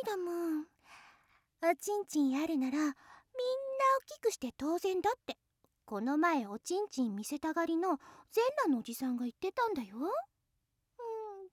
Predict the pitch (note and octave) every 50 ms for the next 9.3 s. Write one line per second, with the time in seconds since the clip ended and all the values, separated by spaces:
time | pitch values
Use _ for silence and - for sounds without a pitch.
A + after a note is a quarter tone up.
0 | _ - F4 E4 D#4+ D4+ C#4+ C#4 C4+ C4+ E4 E4+ E4+ D#4 D4+ C#4+ C#4+ E4+ F#4 G4+
1 | A4 A#4+ C5+ D5 D#5+ F5+ - _ - - - - - - - _ _ _ _ _
2 | - A#3+ A#3+ B3+ D4 F4 F#4 F#4 F#4+ G4 G4+ G4 F4+ D#4 - - - - - _
3 | _ _ - G#3+ G#3+ - - B3+ D#4+ - - G4 F#4+ G4+ C#4+ - - F#4+ G#4 G#4+
4 | - - G#4+ A4 A4 A4+ G#4+ - G#4 G4+ G4 G#4+ G#4 G#4 G#4 G#4 G#4 G#4+ A4 A4
5 | - - - - - _ - - C4+ B3+ C4+ D4 D#4+ E4+ F4+ G4 A4+ C5 C#5+ D5
6 | A#4 F4+ D4+ B3+ A3+ B3+ C#4+ E4 F#4+ G#4+ A#4 B4 B4+ C5+ C#5 - _ _ - -
7 | - - - - _ _ _ _ _ _ _ _ _ _ _ - D#4+ E4+ E4+ G4
8 | G#4+ G#4 G#4+ G#4 G4+ G4+ G#4+ A#4 A4+ - G#4+ F#4 - - B3+ C#4 C4 C#4 D4+ D#4+
9 | D4+ C4+ B3 D#4 F4 D#4+